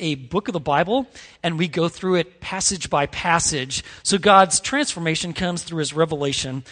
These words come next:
and that is going to be especially true today. Now, if you've ever been involved in a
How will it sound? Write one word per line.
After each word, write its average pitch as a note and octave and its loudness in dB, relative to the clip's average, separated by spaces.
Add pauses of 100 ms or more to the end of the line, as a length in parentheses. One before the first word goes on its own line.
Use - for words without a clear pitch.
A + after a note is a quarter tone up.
(200)
and C3+ -6
that C#3+ -2
is C3+ -2
going C#3 -6
to B2+ -4
be B2+ -4
especially C3 -2
true B2 -4 (320)
today. C3+ -4 (540)
Now, G3+ 8
if - 2
you've B3+ 6
ever A#3+ 8
been G#3 2
involved F#3 2
in D#3+ -2
a C3+ -6